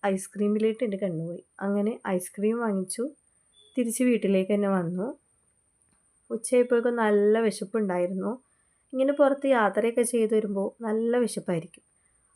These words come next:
അങ്ങനെ അമ്മ ഉണ്ടാക്കി വെച്ച ചോറും കറികളൊക്കെ കൂട്ടി നല്ല വയറ് നിറയെ കഴിച്ചു.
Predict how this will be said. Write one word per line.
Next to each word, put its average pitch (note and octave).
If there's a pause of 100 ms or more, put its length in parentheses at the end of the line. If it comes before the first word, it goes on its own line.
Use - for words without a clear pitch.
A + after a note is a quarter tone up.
(100)
അങ്ങനെ G#3+
അമ്മ G3
ഉണ്ടാക്കി G#3
വെച്ച G3 (200)
ചോറും G3 (180)
കറികളൊക്കെ F#3+
കൂട്ടി G3
നല്ല G3+
വയറ് G3+
നിറയെ F#3+
കഴിച്ചു. G3